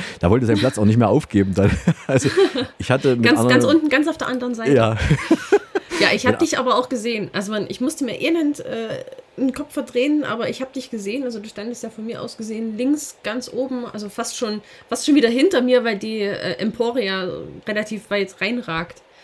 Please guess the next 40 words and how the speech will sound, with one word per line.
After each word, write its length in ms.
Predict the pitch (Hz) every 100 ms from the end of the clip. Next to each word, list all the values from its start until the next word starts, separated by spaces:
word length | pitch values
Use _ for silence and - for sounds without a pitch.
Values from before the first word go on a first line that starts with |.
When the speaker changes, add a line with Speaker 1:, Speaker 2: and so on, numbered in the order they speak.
| - -
Speaker 1:
Genau, 300 | - 107 85
Speaker 2:
in 100 | 165
den 120 | -
Speaker 1:
ja. 80 | 90
Speaker 2:
Altarraum. 460 | 85 92 180 175 175 - _ _ - - -
Hm. 180 | 190 185 - _ _ _
Speaker 1:
An 140 | 196
der 120 | 113 110
Stelle 180 | 113
nochmal 180 | 107 98
herzlichen 320 | 101 - 98
Dank 220 | 90 98 104
an 100 | 92
die 100 | 98
Emporenbauer. 760 | 87 107 120 95 82 92 92
Ohne 180 | 92 98
euch, 320 | 82 98 -
äh, 360 | 92 90 87 80
wär's 340 | 85 - -
ganz 240 | - 104
eng 180 | - 78
geworden 380 | 78 76 71 71
in 60 | 80
der 120 | 76
Kirche. 320 | 73 71 67 69
Also 160 | 78 90
es 120 | -
war, 280 | 87 85 76
war 400 | 80 80 69 64
wirklich 320 | 90 - -
ganz 200 | 82 78
gut. 200 | - 120
Ich 80 | -
hab 80 | 85
auch 100 | 82
alles 240 | 67 78
gehört. 240 | - 85 104 - - - - -
Und, 420 | - 101 101 95
ähm, 600 | 101 95 95 95 98 98 90 90
war, 240 | 87 160